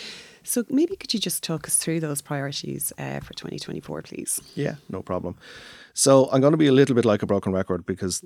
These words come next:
Speaker 2: there's four of these that are gonna come up pretty much every year, and I don't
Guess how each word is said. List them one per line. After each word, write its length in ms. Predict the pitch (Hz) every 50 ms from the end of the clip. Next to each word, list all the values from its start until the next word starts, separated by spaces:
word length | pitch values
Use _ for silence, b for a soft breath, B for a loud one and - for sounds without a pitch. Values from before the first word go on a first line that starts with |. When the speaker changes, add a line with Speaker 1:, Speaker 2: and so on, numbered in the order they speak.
| - -
Speaker 2:
there's 180 | 107 104 - -
four 320 | - - 131 135 143 147
of 80 | 131 117
these 400 | 117 110 110 107 98 98 92 -
that 160 | 98 90 - _ _ _
are 80 | - 101
gonna 160 | 95 95 95
come 140 | 92 - 95
up 160 | 90 - - _ _ _ _ _ _ -
pretty 200 | - 127 120 107
much 140 | 95 -
every 180 | 95 87 92 87
year, 120 | 87 87
and 100 | 87 87
I 40 | 95
don't 220 | 98 104 104 98